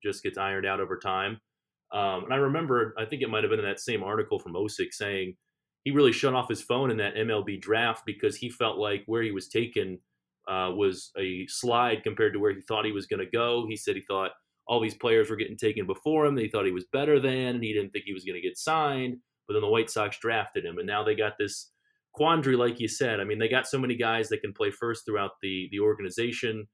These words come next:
I mean, not just at the pro level, but throughout the minors. So I think probably his best chance at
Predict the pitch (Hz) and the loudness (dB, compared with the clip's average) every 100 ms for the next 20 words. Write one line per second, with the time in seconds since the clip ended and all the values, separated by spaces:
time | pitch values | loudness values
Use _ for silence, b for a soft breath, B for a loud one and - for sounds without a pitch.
0 | _ _ - 98 101 110 110 104 104 - | _ _ -10 -6 -2 -2 -4 -8 -6 -4
1 | 113 104 104 98 98 92 95 95 92 87 | 2 2 2 -2 -2 -4 -4 -4 -4 -6
2 | 95 107 110 107 101 _ _ _ - 123 | -6 -2 0 -2 -4 _ _ _ -2 2
3 | 131 175 156 - - 160 190 170 139 135 | 2 2 -6 -10 -4 -2 0 2 2 2
4 | 113 123 120 - 120 113 113 - - 101 | 2 0 0 -2 -2 0 -2 -6 -6 -2
5 | 98 | -2